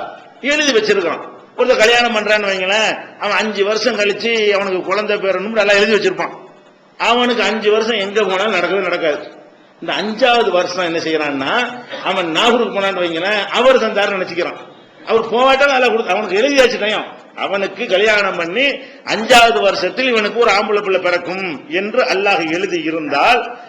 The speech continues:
அந்த அஞ்சாவது வருஷத்துல அவன் யாரை போய் நாடுகிறானோ அவன் தான் தந்தான்னு நினைச்சுக்கிறான். இதான் மேட்ரு. எப்படி வந்து நீனா படைச்சுக்கிட்ட ஒரு பொருள் உனக்கு எப்படி தரும்? அது தருங்கிற பேச மாட்டேங்குது, சிரிக்க மாட்டேங்குது, கொடுத்தா வாங்கிக்கிற மாட்டேங்குது, நம்ம கை நீட்டி தர மாட்டேங்குது. நம்ம எத்தனை விஷயங்களை பாக்குறோம்,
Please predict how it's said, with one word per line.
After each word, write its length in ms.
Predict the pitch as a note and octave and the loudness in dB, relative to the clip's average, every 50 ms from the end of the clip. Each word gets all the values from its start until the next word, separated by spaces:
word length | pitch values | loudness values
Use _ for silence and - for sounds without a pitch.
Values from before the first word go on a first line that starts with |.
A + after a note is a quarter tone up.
| - - - | -18 -10 -6
அந்த 200 | E3+ G#3 G#3 G3 | -6 -4 -2 -2
அஞ்சாவது 540 | E3 F3 G3+ A3+ A#3 C4+ C4 C4 B3+ A3+ G#3+ | -2 -2 -2 0 4 4 6 6 4 4 2
வருஷத்துல 480 | G#3 G3+ E3 E3+ F#3+ F#3 F#3+ F3 F3+ F#3 F#3+ F#3+ F#3+ F#3 - - - - - - | 0 -2 -2 -2 -4 -4 -2 0 0 2 2 2 0 -2 -6 -12 -18 -16 -10 -6
அவன் 260 | E3+ G3+ G#3+ G#3 F#3 E3+ | -4 -4 -4 -4 -4 -2
யாரை 320 | F#3 G3 A3 B3 B3+ A#3+ | -2 0 2 2 2 2
போய் 180 | - A3 G#3+ G3+ | 2 2 2 2
நாடுகிறானோ 680 | F3+ F3+ F#3+ G#3+ G#3 F3+ F#3 F#3 F3+ F3 F#3 A3+ C#4 D4 B3 F3+ - - - - - - - - D#3+ | 2 0 -2 0 0 0 0 0 0 -2 -2 0 0 0 0 -2 -4 -8 -12 -16 -20 -16 -8 -4 -2
அவன் 420 | G3+ A3+ B3 B3+ B3 A#3+ A#3 A#3 | 0 2 2 2 2 2 2 2
தான் 200 | B3+ C#4 C4+ - | 2 2 2 0
தந்தான்னு 420 | G3+ G3+ G3+ G3+ G3+ A#3 B3+ A3+ | 0 -2 -2 -2 -2 -2 0 0
நினைச்சுக்கிறான். 440 | G3 F#3 - F#3 F3 E3+ D3+ D3 D3 | -2 -4 -4 -4 -4 -2 -2 -4 -4
இதான் 240 | D#3 A3+ C#4 C#4+ C4 | -2 0 0 2 2
மேட்ரு. 380 | B3+ B3+ B3 B3 A3 A#3 G#3 E3 C#3 - - - - - - - - - - - | 2 0 0 2 2 2 2 2 0 -4 -8 -16 -20 -20 -20 -20 -20 -16 -6 0
எப்படி 380 | E3 A3 - - - D#4+ D#4+ C#4+ | 0 0 0 0 -4 -2 -2 -2
வந்து 240 | B3+ B3 B3 B3 B3 | -2 -2 -2 -2 -2
நீனா 320 | G#3+ A3 A#3+ B3+ C4 C4+ C4+ | -2 0 0 2 4 4 4
படைச்சுக்கிட்ட 480 | C4+ A#3+ - A#3 A#3 B3 A#3 A#3+ A#3 A3+ | 4 4 2 2 2 0 -2 0 2 2
ஒரு 160 | A3 G#3+ - | 2 2 0
பொருள் 260 | - G3+ A3 A#3 A#3 | 0 -2 0 0 0
உனக்கு 240 | G#3+ G3+ G3+ G3 G3+ | 0 0 0 -2 -2
எப்படி 140 | G#3 A3 - | -2 -2 -2
தரும்? 340 | F#3+ F#3+ F#3 F#3+ F#3+ F#3 F#3+ - - - - - - _ _ _ _ _ _ _ _ - | 0 0 2 2 0 -2 -4 -10 -16 -20 -20 -20 -20 _ _ _ _ _ _ _ _ -4
அது 160 | - G#3+ A3+ - | -2 0 0 2
தருங்கிற 480 | F#3 F#3 G3+ A3+ A#3+ B3 A3 A3 - - | 2 4 4 4 4 4 4 2 2 2
பேச 220 | G#3 G3+ G3+ G3+ G#3 | 2 2 2 2 0
மாட்டேங்குது, 460 | F#3+ F3+ F3+ E3+ E3+ D#3+ D#3 D#3 F3+ G#3+ B3 | 0 0 0 0 0 -2 -2 0 0 0 0
சிரிக்க 280 | F3+ G#3+ A3 G#3+ A3 G#3 | 0 -2 -2 0 0 0
மாட்டேங்குது, 420 | G3 F#3+ F3+ F3 E3+ D#3+ D#3 G3+ | 0 0 0 0 -2 -2 0 -2
கொடுத்தா 320 | A3 A3 A#3 G#3 G#3 A3 G#3+ G#3 G3+ D#3+ C#3 - - - | -2 -2 -2 0 2 2 4 4 2 0 -2 -6 -10 -6
வாங்கிக்கிற 440 | D#3+ F3+ G#3 A3+ A3+ G3 G3 G3 F#3+ | -4 -4 -2 -2 -2 -2 -2 -2 -2
மாட்டேங்குது, 400 | F3+ F3 F3 E3 E3 D#3+ F3 A3 | -2 -4 -4 -4 -2 -2 0 0
நம்ம 140 | A#3 A#3 A3 | 0 0 -2
கை 120 | F3+ G3 G#3 | -2 -2 -2
நீட்டி 220 | G3+ G#3 G#3 G3 | -2 -2 -4 -2
தர 160 | F3 F3+ G3 G#3+ | 0 0 0 0
மாட்டேங்குது. 420 | G#3 G3 F#3 F3+ F3 E3 F3 G#3+ | -2 -2 -4 -4 -4 -4 -4 -4
நம்ம 160 | A3 G#3 G3 G3 | -4 -2 -2 -2
எத்தனை 280 | G3 F#3+ G#3+ A#3 B3 | -2 -2 -2 0 0
விஷயங்களை 380 | A#3 G3+ - G#3 G#3+ G#3+ G3 F#3 | 0 -2 -2 -4 -4 -2 -2 0
பாக்குறோம், 480 | F#3+ F#3 F#3 F3+ D3 F3 G3+ A#3+ C4 | 0 0 0 0 -2 0 0 0 0